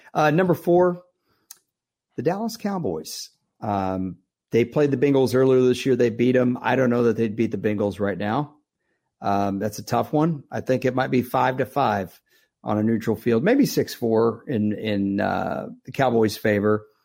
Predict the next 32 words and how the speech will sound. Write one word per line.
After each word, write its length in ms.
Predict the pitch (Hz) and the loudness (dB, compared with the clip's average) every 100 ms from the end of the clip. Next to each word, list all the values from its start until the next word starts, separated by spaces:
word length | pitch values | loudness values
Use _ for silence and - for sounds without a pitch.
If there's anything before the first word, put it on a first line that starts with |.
| _ _ _ _ 120 | _ _ _ _ -6
Big 240 | 107 160 165 | 2 2 4
win, 460 | 147 147 143 139 | 4 4 4 2
fueled 440 | 127 - 165 160 135 | 0 0 2 4 2
mostly 520 | 131 139 156 - 170 | 2 4 2 2 2
by 180 | 139 143 | 4 2
the 100 | 131 | 2
defense. 760 | 117 135 143 156 147 147 - - _ _ _ _ _ | 2 2 2 2 0 -2 -8 -16 _ _ _ _ _
But 100 | 156 | 2
I 200 | 151 156 | 2 2
really 540 | 143 151 175 196 208 | 2 0 0 2 4
wanna 360 | 196 165 165 165 | 4 2 2 2
give 360 | 123 127 131 117 | 2 2 2 0
the 100 | 123 | -4
Cowboys' 580 | 143 135 131 131 123 | -2 -2 0 0 0
two 240 | - - 113 | -4 -6 -4
running 340 | 107 104 107 | -2 -2 -2
backs 380 | 98 98 98 - | -4 -4 -6 -12
a 100 | - | -8
lot 280 | 101 101 101 | -4 -4 -4
of 80 | 95 | -6
credit 340 | - 98 90 | -6 -6 -6
here, 220 | 107 98 | -6 -6
man. 380 | 87 90 92 90 - | -6 -8 -8 -10 -6
I, 340 | 117 113 107 - _ _ _ _ _ - | -4 -2 -4 -14 _ _ _ _ _ -10
Ezekiel 440 | 135 147 170 185 | -2 0 2 4
Elliott 280 | 151 143 139 127 | 4 4 4 2
and 80 | |
Tony 260 | - 147 139 | -2 0 0
Pollard 440 | - 135 131 131 120 | -2 0 2 2 0
were 100 | 113 | -4
both 460 | 101 135 135 - - | -2 0 0 -2 -4
fantastic. 1000 | 135 139 139 131 117 117 - 110 104 | -2 0 -2 -4 -4 -4 -4 -6 -6